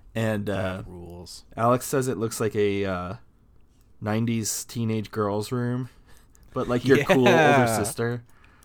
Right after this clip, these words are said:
Speaker 1: uh, which is a good thing, I think. And once I get some art up, it's gonna be really cool and unique. But I realize this is the first time in my adult life that I've chosen a room's color. Like,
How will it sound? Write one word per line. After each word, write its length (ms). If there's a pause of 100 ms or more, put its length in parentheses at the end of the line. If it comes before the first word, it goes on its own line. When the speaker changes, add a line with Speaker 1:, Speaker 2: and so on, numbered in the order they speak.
(400)
Speaker 1:
uh, 380 (680)
which 240
is 280 (540)
a 100
good 240
thing, 200
I 100
think. 340
And 120
once 140
I 60
get 140
some 140
art 220
up, 160
it's 120
gonna 180
be 100
really 240
cool 380
and 100
unique. 460
But 240 (500)
I 100
realize 440
this 180
is 140
the 100
first 360
time 280
in 100
my 420 (420)
adult 400
life 420
that 160
I've 260
chosen 640 (340)
a 120
room's 360
color. 400 (840)
Like, 280